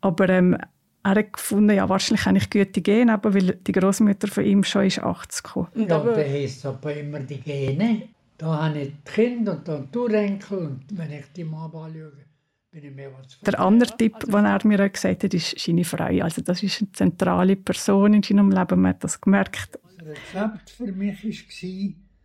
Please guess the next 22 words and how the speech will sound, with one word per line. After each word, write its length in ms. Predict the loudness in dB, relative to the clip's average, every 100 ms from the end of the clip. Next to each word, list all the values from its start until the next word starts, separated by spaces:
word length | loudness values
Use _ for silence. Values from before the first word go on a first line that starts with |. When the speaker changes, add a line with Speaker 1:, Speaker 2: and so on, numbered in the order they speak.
| _ _
Speaker 3:
meine 340 | -6 -6 -6 -8
Frau 300 | -6 -6 -6
hat 120 | -10
so 260 | -12 -10 -10
gut 40 | -10 -12 -12
gekocht 640 | -10 -10 -10 -12 -14 -12
und 200 | -14 -14 -14
hat 200 | -16 -12
immer 380 | -8 -6 -6 -10
gesagt, 480 | -16 -12 -10 -10 -14 _ _ _
gesund 420 | -8 -4 -4 -6 -14
kochen 500 | -14 -14 -14 -12 -12
ist 120 | -10
in 120 | -14
der 100 | -12 -8
eigenen 440 | -8 -6 -10 -12 -14
Garten, 500 | -12 -12 -10 -14 -18
keine 260 | -12 -12
eigene 440 | -12 -14 -14 -14 -16
Kräutchen, 720 | -12 -12 -12 -12 -10 -10 -10
alles 420 | -14 -16 -16 -16
eigens. 540 | -18 -18 _ -20 _